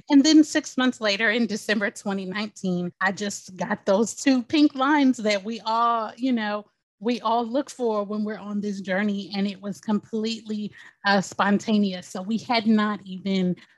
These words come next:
uh, begun the process of I U I or anything. It was just like, "Surprise, here we go." Um,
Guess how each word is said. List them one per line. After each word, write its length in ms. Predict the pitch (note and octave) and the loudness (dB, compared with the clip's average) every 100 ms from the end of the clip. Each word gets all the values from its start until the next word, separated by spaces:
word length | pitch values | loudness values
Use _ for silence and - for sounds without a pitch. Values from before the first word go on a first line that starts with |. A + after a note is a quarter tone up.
| - | 0
uh, 180 | G3 F#3+ | 2 2
begun 480 | F3+ F#3 G3+ G3+ G3 | 0 -2 0 0 0
the 100 | F#3 | -4
process 460 | G3 F3+ G3 F3+ | -4 -4 -6 -6
of 180 | F3+ F3+ | -4 -4
I 260 | D#3+ E3+ F3+ | -4 -4 -4
U 260 | F3 F3 | -8 -8
I 300 | E3+ F3 F3 | -6 -4 -6
or 180 | E3+ E3+ G#3 | -8 -6 2
anything. 540 | A#3 A#3 - F3 E3 | 4 4 0 -8 -8
It 120 | F3 | -10
was 160 | F3 F#3 | -10 -10
just 260 | F#3+ F#3 F3 | -10 -10 -12
like, 240 | F#3 G3 | -16 -16
"Surprise, 720 | - A#3+ F#4 F4+ C#4+ C#4+ - - - _ _ | -14 -4 0 2 2 0 -4 -20 -20 _ _
here 200 | - C4+ | 0 2
we 160 | B3 | 2
go." 380 | A3 G3 G3 F3+ - _ - | 0 -2 -4 -14 -16 _ -2
Um, 360 | G#3+ G3+ G3 | 2 2 2